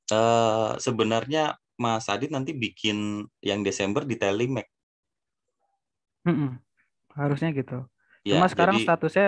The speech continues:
Speaker 2: Simarin saya masih ada di B H K S sampai saat ini.
Speaker 1: Oh, itu bisa diganti, Mas. Nanti disampaikan aja ke P I C kami di T P K P ya.
Speaker 2: Hmm, baik, Pak.
Speaker 1: Oh, B H K S itu Januari ya?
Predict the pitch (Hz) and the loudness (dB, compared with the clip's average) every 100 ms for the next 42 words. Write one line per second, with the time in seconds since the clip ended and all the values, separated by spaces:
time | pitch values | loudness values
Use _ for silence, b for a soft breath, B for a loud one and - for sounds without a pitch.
0 | 185 165 160 156 156 160 190 180 165 156 | 2 0 2 2 2 0 0 -2 -2 -2
1 | 151 139 139 139 139 139 165 143 147 _ | -2 -4 -6 -4 -4 -2 -4 -4 -8 _
2 | _ - 139 139 139 135 131 139 _ _ | _ -12 -10 -6 -6 -4 -6 -10 _ _
3 | _ _ _ _ - 85 80 50 50 50 | _ _ _ _ -10 -6 -4 -4 -6 -8
4 | - - _ _ _ _ _ _ _ _ | -12 -16 _ _ _ _ _ _ _ _
5 | - 107 113 98 80 80 - 73 101 101 | -8 -4 -4 -2 -2 -2 -4 -4 -4 -6
6 | 117 - 92 85 101 95 92 90 82 80 | -8 -12 -10 -4 -2 -2 -2 -4 -2 0
7 | 82 80 82 85 98 90 78 78 - 87 | -2 0 -2 -2 0 0 2 0 0 -4
8 | 82 82 92 90 - 85 - - 78 101 | -4 -4 -4 -8 -6 -6 -4 -4 -2 -2
9 | 90 - _ _ _ _ _ _ 139 139 | -2 -4 _ _ _ _ _ _ -14 -14
10 | - 131 123 - - _ _ _ _ 123 | -12 -12 -12 -14 -16 _ _ _ _ -20
11 | - _ _ _ - - 113 113 98 101 | -20 _ _ _ -8 0 2 4 2 2
12 | 101 - 135 110 95 92 98 92 | 0 0 -2 -2 -2 -2 -2 -4